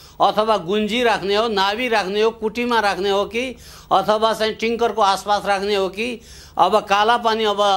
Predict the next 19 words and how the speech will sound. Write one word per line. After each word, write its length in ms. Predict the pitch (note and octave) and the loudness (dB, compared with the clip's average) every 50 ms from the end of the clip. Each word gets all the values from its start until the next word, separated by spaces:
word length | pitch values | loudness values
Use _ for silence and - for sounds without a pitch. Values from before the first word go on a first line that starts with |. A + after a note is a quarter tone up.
| F#3 F#3 F3+ F3 E3 D#3+ | 2 2 2 2 2 0
लिपु 280 | F#3 A#3 - D4 C#4+ | 0 -2 -2 -2 -2
लेकतिर 360 | C4 B3 B3 A#3+ B3 A#3 A#3 | 0 0 0 0 0 -2 0
राख्ने 380 | A3+ A3 G#3 G#3 F#3+ E3 G#3 G#3+ | 0 0 0 0 -2 -2 -2 -4
हो 60 | G#3 | -2
कि 60 | A3 | -2
लिपु 300 | A3+ G3 G3 F#3+ G3+ B3+ | -2 -2 -2 -2 -2 -2
भन्ज्याङ, 440 | A#3+ F#3+ D#3+ D#3+ F3 G3 B3 B3+ A#3 | -2 -2 -2 0 0 0 -2 -2 -4
कहाँसम्म 580 | - - F3 F#3 G#3+ B3 B3 B3 A#3 A3+ A3+ A3 | -6 -4 -2 0 0 0 -2 -2 -4 -4 -2 -2
लिपु 300 | G3+ G3 G#3 F#3+ A3+ A3 | -2 -4 -4 -2 -2 -2
भन्ज्याङसम्म 540 | G3 F#3 F#3+ G3 G3+ F#3+ F#3+ G3+ G3+ G3+ F#3+ | 0 0 0 0 -2 -2 -2 -2 -2 -2 -2
भारतले 420 | D#3+ B2 C3+ D#3+ F3 F3+ F#3+ F#3 | 0 0 0 0 -2 -2 -4 -4
चाहिँ 200 | F#3 F#3+ F#3 F3 | -2 -2 -2 -2
अतिक्रमण 420 | D#3 D#3 F3+ F3 F3+ F3+ F#3 F3+ - - - - - - - - - | -2 -4 -6 -6 -6 -4 -4 -6 -6 -8 -14 -20 -20 -20 -8 0 2
करिब 220 | F3 G3 G#3+ F#3+ | 2 2 2 2
करिब 200 | G#3+ G#3+ G#3+ F#3+ | 0 0 0 0
चाहिँ 180 | D#3 G3 F#3+ F#3 | -2 -2 -2 -2
त्यहाँ 180 | F3+ F#3 F3 | -2 -2 -2
आइसकेको 500 | D3 E3+ F3 - - F#3 F3+ F#3 E3+ E3+ | -2 -2 -2 -2 -4 -4 -4 -4 -4 -4
छ। 100 | D#3 - | -2 -2